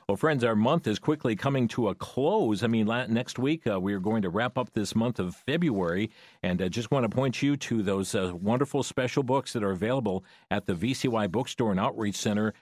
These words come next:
this month. It all comes to an end on February twenty-ninth. That's, uh, uh, next week, uh, Thursday. And, uh, you can still take advantage of these. Uh, uh, Lord willing, Rick will be with me next Tuesday, but,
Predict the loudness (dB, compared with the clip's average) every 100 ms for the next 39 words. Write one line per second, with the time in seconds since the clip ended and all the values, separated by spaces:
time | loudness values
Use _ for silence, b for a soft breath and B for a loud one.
0 | b -2 0 0 2 0 0 0 0 0
1 | -2 0 0 -2 -2 0 2 0 2 0
2 | 0 0 0 2 0 0 -2 -2 -2 0
3 | 2 2 0 -2 -2 -4 -4 -2 -2 -2
4 | B B B -4 0 2 0 -2 -2 0
5 | 0 0 0 0 0 0 0 0 0 0
6 | 0 B B B -2 0 2 2 2 2
7 | 0 -2 -4 0 -2 0 -4 -4 -2 -2
8 | -2 -2 -2 0 -2 -2 -2 -2 -4 -4
9 | -4 -2 0 0 2 2 2 2 2 0
10 | 2 0 0 0 2 2 0 -2 -2 -2
11 | -2 -4 0 -2